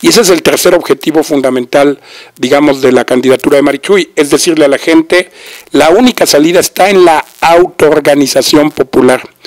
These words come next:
La gente tiene que organizarse desde abajo y a la izquierda, tiene que crear miles de colectivos,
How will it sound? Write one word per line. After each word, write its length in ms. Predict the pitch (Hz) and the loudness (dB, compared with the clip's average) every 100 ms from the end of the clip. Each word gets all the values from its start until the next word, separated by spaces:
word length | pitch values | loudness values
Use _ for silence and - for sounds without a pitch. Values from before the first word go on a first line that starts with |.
| - - - | -20 -20 -8
La 140 | 147 135 | -4 -2
gente 220 | 185 190 | -2 -2
tiene 220 | 196 185 | 0 0
que 120 | - | 2
organizarse 640 | 156 147 143 127 175 - 156 | 2 2 2 2 -2 0 0
desde 340 | 143 131 139 | 0 0 2
abajo 400 | 139 175 190 185 | 2 2 0 2
y 80 | 156 | 2
a 60 | 139 | 2
la 120 | 131 | 0
izquierda, 800 | - - 165 151 131 143 185 294 _ - - - - | -4 -4 0 2 2 0 -2 -4 _ -20 -20 -12 -2
tiene 200 | 175 202 | -2 0
que 140 | 175 | -2
crear 300 | 165 165 175 | 0 0 2
miles 600 | 170 175 196 247 226 170 | 2 4 4 4 0 0
de 120 | 156 | -2
colectivos, 840 | - 147 139 - 175 147 160 - | 0 0 0 -4 -4 0 0 0